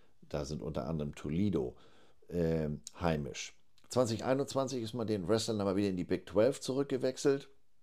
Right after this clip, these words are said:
und im vergangenen März gewann Mizzou seinen zwölften Conference-Titel im Ringen in Folge.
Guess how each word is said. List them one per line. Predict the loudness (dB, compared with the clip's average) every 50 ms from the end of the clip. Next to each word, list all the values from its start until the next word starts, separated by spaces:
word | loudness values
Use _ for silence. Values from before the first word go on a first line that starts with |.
| -10 4
und | 6 6 6 6 0 -6
im | -8 -4
vergangenen | -4 -2 -2 0 0 2 2 0 0 0
März | 0 0 0 0 -2 -4 -6 -4
gewann | -2 -2 0 0 0 0
Mizzou | 0 0 0 -2 -2 -2 0 -2 -2 -4 -8 -14 -20 -20 -20 -20 -20 -18
seinen | -6 -2 -2 0 0 -2
zwölften | -4 -6 -8 -6 -4 2 6 6 6 6 4 0 -6 -8 -6 -6 -6 -6 -8 -12
Conference-Titel | -2 0 0 0 2 0 -2 -2 -2 -2 -6 -8 -8 -8 -8 -4 -2 0 0 0 0 -2 -8 -16 -20 -20 -20 -20 -20 -8
im | -4 0 0
Ringen | 2 2 2 2 4 2 2 0 -2 -6 -12 -20 -20 -4 0
in | 2 2 2 0
Folge. | -2 -6 -10 0 4 6 6 6 6 2 -2 -8 -12